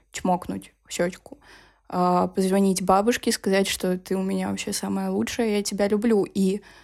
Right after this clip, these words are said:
э, я вижу, слышу, наблюдаю эту реакцию и понимаю, что для них это важно. Кого-, ну, для кого-то это прям там до слез. Им я не так часто как бы говорю, потому что не, не так часто созваниваемся, видимся и так далее, вот.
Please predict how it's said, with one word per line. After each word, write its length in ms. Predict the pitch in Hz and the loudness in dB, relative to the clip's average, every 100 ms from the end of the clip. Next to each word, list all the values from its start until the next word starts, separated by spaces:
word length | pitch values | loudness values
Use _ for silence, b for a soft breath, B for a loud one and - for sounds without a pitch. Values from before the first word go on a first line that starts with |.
| B B | B B
э, 280 | - 190 190 | 0 4 4
я 300 | 190 202 214 196 | 4 4 4 2
вижу, 600 | 185 214 190 185 175 175 | 2 2 2 0 0 -2
слышу, 520 | - 202 196 196 185 | -2 0 0 0 0
наблюдаю 580 | 180 185 202 196 190 185 | 0 2 2 4 4 2
эту 140 | 185 | 0
реакцию 600 | 185 190 269 - - 190 | 0 2 2 -2 -4 -2
и 40 | 190 | -2
понимаю, 380 | 190 196 233 254 | 0 2 2 2
что 140 | - | -2
для 140 | 202 | -2
них 220 | 202 196 - | 0 0 -2
это 160 | 202 | -2
важно. 460 | 190 190 185 196 185 | 0 2 2 -2 -8
Кого-, 380 | - 185 202 233 | -6 -2 -2 -4
ну, 360 | - 185 214 180 - | -8 -2 -2 -2 -6
для 140 | 208 | -6
кого-то 380 | 185 208 262 247 | 0 2 2 0
это 140 | 220 | -4
прям 340 | 208 196 196 185 | -2 0 0 -2
там 340 | - 185 196 | -8 -6 -4
до 180 | 180 202 | 0 2
слез. 540 | - 220 185 - - B B B B B B - | 2 0 2 0 -4 B B B B B B -6
Им 220 | 208 226 | 0 2
я 180 | 214 208 | 4 2
не 140 | 202 | 2
так 200 | 208 349 | 0 -2
часто 380 | - 247 233 - | -2 -2 0 -2
как 220 | 196 196 185 | -8 -10 -8
бы 120 | 185 | -6
говорю, 480 | 190 190 196 190 185 | -2 2 4 2 0
потому 340 | - 175 196 | -4 -4 -4
что 200 | 185 - | -8 -4
не, 200 | 180 185 285 277 294 _ _ _ _ | -2 -2 -4 -8 -8 _ _ _ _
не 180 | 190 190 | 0 2
так 160 | 185 185 | 2 2
часто 240 | - 185 | 0 0
созваниваемся, 840 | - 196 196 190 180 185 180 - 190 | 2 2 4 2 2 0 -2 -2 -4
видимся 480 | 180 180 180 - - | -4 -2 -4 -4 -8
и 120 | 190 | -6
так 160 | 196 | -6
далее, 400 | 196 277 349 240 | 0 2 2 0
вот. 320 | 185 190 190 | 0 0 0